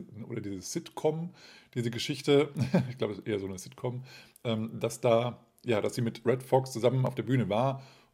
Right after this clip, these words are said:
und ja, und dann hat sie aber auch als Stand-up-Comedian, äh, das dann eben sozusagen in, ja, in Vietnam, aber auch in den U S A gemacht. Und, äh, ja, das nur mal so, ähm, falls du jetzt Norma Miller überhaupt noch nicht kennst, dann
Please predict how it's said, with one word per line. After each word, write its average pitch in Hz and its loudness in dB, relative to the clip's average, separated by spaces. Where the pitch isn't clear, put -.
und 110 -4
ja, 123 0
und 90 -4
dann 107 -4
hat 123 -6
sie 120 -4
aber 120 2
auch 113 -2
als - -6
Stand-up-Comedian, 131 -2
äh, 113 -6
das - -8
dann 107 -8
eben 107 -6
sozusagen 101 -6
in, 95 -12
ja, 92 -4
in 85 -6
Vietnam, 98 0
aber - 0
auch 98 -2
in 92 -6
den 92 -6
U 92 -8
S 90 -10
A 98 -4
gemacht. 90 -10
Und, 90 -8
äh, 95 -8
ja, 110 0
das - -4
nur 117 0
mal 113 6
so, 113 4
ähm, 101 -4
falls 120 0
du 117 0
jetzt - 0
Norma 110 4
Miller 131 2
überhaupt - -4
noch 151 -4
nicht 135 -6
kennst, 160 -4
dann 110 -2